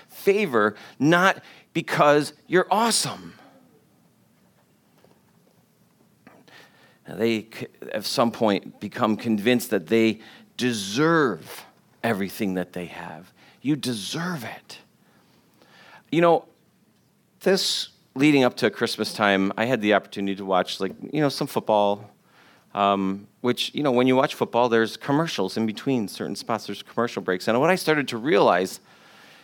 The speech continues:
is that there are so many commercials out there telling us that we deserve all this stuff. We deserve it. You're watching, and all of a sudden,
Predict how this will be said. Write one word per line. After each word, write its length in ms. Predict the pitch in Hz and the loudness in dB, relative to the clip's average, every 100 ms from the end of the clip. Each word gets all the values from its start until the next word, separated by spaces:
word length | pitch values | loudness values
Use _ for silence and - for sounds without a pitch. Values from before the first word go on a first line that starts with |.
| _ _ | _ _
is 200 | 147 139 | 2 2
that 200 | 156 151 | 0 0
there 160 | 165 170 | 2 2
are 140 | 156 | 2
so 480 | - - 185 202 226 | 0 2 4 4 4
many 260 | 208 196 180 | 4 4 4
commercials 720 | - 170 180 233 - 156 123 | 2 4 4 4 4 4 4
out 220 | 117 110 | 4 4
there 320 | 117 107 131 - - - | 2 4 2 -4 -20 -12
telling 440 | - 208 220 220 143 | 0 4 6 6 6
us 140 | 143 | 4
that 180 | - 143 | 2 2
we 140 | 180 | 2
deserve 720 | 156 185 170 - 247 247 190 180 | 2 2 2 4 6 8 6 6
all 280 | 151 170 196 | 4 6 6
this 200 | 180 220 | 4 2
stuff. 800 | - - - 254 254 - - - - _ _ _ _ _ _ _ _ - | 0 -2 4 6 6 0 -10 -16 -20 _ _ _ _ _ _ _ _ -6
We 100 | 196 | 2
deserve 540 | 233 180 247 262 247 | 2 4 6 6 6
it. 340 | 226 - - - _ _ _ - - | 4 4 -4 -16 _ _ _ -20 0
You're 140 | 175 | 4
watching, 400 | 196 220 233 196 | 6 6 4 4
and 100 | 180 | 4
all 140 | 196 208 | 6 6
of 80 | 190 | 4
a 20 | |
sudden, 380 | - 208 180 | 4 6 6